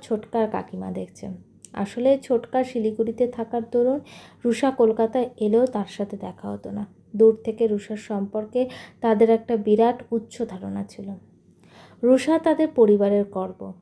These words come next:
একটা সুপ্রতিষ্ঠিত অন্য কোনো ছেলে মেয়ে হতে পারেনি।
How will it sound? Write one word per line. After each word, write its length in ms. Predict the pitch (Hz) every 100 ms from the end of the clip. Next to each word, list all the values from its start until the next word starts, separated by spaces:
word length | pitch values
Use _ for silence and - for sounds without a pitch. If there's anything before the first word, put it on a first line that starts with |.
| _
একটা 320 | - 208 - 214
সুপ্রতিষ্ঠিত 1000 | - 262 247 226 214 220 220 - 240 233
অন্য 280 | 208 208
কোনো 260 | 208 214 220
ছেলে 340 | 226 240 226
মেয়ে 180 | 226 226
হতে 260 | 208 185 196
পারেনি। 360 | - 196 196